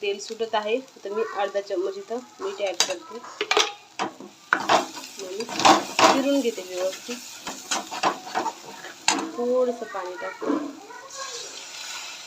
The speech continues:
काय होईल, जो मसाला आपला जो खाली लागलेला असतो ना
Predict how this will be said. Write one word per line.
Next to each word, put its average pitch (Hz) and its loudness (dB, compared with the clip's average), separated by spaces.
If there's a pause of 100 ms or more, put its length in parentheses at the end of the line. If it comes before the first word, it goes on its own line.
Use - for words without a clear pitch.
(160)
काय 226 8
होईल, 240 4
जो 214 0
मसाला 202 0
आपला 202 0
जो 208 0
खाली 214 4
लागलेला 208 6
असतो 208 2
ना 220 0